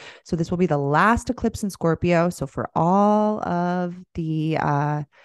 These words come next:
North Node Taurus, South Node Scorpios, this is a big deal for you. Big deal for us. Leah and I are both North Node Taurus, South Node Scorpios. So this is gonna be a huge, huge, huge, huge deal for these people, okay?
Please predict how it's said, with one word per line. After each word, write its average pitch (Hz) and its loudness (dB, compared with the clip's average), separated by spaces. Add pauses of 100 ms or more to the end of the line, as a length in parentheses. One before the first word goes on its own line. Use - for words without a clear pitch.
(340)
North 170 0
Node 175 0
Taurus, 165 -2
South 151 -4
Node 143 -6
Scorpios, 220 2 (560)
this 165 -6
is 160 -4
a 160 0
big 160 2
deal 208 4
for 202 -4
you. 104 -4 (800)
Big 151 -4
deal 160 0
for - -6
us. 214 0
Leah 160 2
and 156 2
I 160 2
are 151 2
both 139 -2 (720)
North 151 -4
Node 139 -4
Taurus, 135 -4
South - -4
Node - -8
Scorpios. - -6 (440)
So - -4
this 170 -2
is - -16
gonna 185 0
be 160 0
a 156 -2
huge, 233 2
huge, 185 -2
huge, 156 -4
huge 147 -4
deal 135 0
for 139 -6
these 120 -4
people, - -4 (120)
okay? 160 0